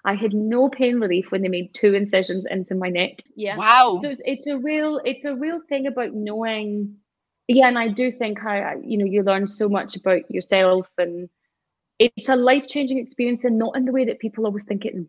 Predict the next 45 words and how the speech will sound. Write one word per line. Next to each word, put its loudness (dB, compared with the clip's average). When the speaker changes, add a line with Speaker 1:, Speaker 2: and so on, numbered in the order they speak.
Speaker 1:
going 2
to -6
be. -2
You -2
always 0
think, -2
Speaker 2:
Mm. 2
Speaker 1:
"Oh, 0
suddenly -2
the 0
day 2
after," 2
you 2
know, 2
I've, -4
it, 0
it's 0
a 4
different, 0
it's -8
this 0
kind -6
of -6
strange 0
evolution, -2
and -2
you 2
learn -2
so 0
many -4
different -4
things 0
about 2
yourself, -2
and -10
some -8
of -8
them -6
are -12
good, 2
and -8
some -6
of -4
them -4
are -2